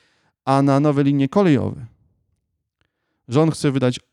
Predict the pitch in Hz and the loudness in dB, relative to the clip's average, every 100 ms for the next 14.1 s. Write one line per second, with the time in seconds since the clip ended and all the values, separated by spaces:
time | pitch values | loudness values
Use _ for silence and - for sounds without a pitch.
0 | _ _ 143 143 147 160 147 143 139 - | _ _ -8 -2 0 2 2 0 -2 -4
1 | - - 123 113 110 104 98 - - _ | -8 -4 -2 0 -2 -2 -4 -12 -20 _
2 | _ _ _ _ _ _ _ - 143 147 | _ _ _ _ _ _ _ 0 2 2
3 | 170 156 180 165 104 110 _ _ _ _ | 0 0 0 -2 -4 -18 _ _ _ _
4 | _ _ _ _ _ - 147 139 120 135 | _ _ _ _ _ -8 -4 -4 -2 -2
5 | 131 127 127 _ _ _ _ _ - 139 | 0 -2 -6 _ _ _ _ _ -4 -4
6 | 127 _ 143 147 156 156 147 139 131 123 | -4 _ -4 -4 -2 -2 0 0 -2 -2
7 | 123 101 - - _ _ _ _ _ - | -4 -4 -10 -18 _ _ _ _ _ -10
8 | 131 143 143 127 123 - _ _ _ _ | -4 -2 -2 -4 -6 -12 _ _ _ _
9 | _ _ _ _ _ _ 120 117 110 - | _ _ _ _ _ _ -6 -6 -6 -12
10 | - _ _ 120 113 104 101 107 - _ | -18 _ _ -10 -6 -4 -6 -10 -18 _
11 | _ - 113 107 - 104 113 117 - - | _ -20 -20 -16 -10 -10 -10 -16 -18 -8
12 | 131 160 139 127 - 135 143 185 156 127 | -4 -2 -2 -4 0 0 2 0 -2 -6
13 | - 170 175 143 147 147 147 - 120 - | -6 -2 0 0 0 0 0 -2 -4 -4